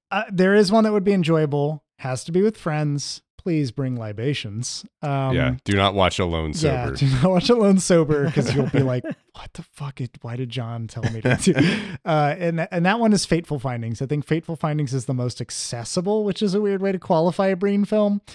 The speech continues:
Speaker 1: Um, but it is like, you and your friends put it on, and it, it's like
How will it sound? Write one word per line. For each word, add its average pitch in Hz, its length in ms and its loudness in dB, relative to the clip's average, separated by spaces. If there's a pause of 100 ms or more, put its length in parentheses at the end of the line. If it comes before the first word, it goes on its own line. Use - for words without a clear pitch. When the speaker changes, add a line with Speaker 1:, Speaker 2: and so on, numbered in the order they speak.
(340)
Speaker 1:
Um, 147 360 2
but 156 160 2
it 156 120 2
is 175 180 4
like, 143 260 -2
you 151 120 0
and 190 100 2
your 190 60 0
friends 170 280 0
put 175 160 0
it 170 80 0
on, 170 360 0 (480)
and 143 400 -4
it, 196 200 -6
it's 180 160 -6
like 208 180 0